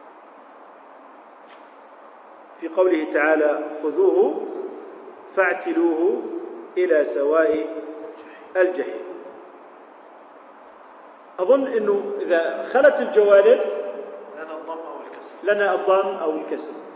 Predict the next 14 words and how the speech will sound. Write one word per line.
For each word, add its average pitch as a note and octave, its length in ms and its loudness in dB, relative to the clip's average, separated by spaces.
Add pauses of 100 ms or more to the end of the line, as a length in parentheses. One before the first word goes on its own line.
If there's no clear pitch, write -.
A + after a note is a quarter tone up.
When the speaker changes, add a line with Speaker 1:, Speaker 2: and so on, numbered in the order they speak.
(580)
Speaker 1:
آه، D#3+ 260 -2
فاعتلوه G#3+ 920 0
هل F#3+ 60 0
هي G#3 140 4
متواترة F#3+ 680 0
سبعية؟ A3 580 -6
Speaker 2:
والله - 560 -16 (180)
ما - 340 -20
Speaker 1:
تحتاج - 340 -4
إلى C#3+ 200 -4
مراجعة، A#2 560 -6 (680)
تحتاج C3+ 320 -8 (880)
إلى B2 200 -6
مراجعة. G2+ 440 -14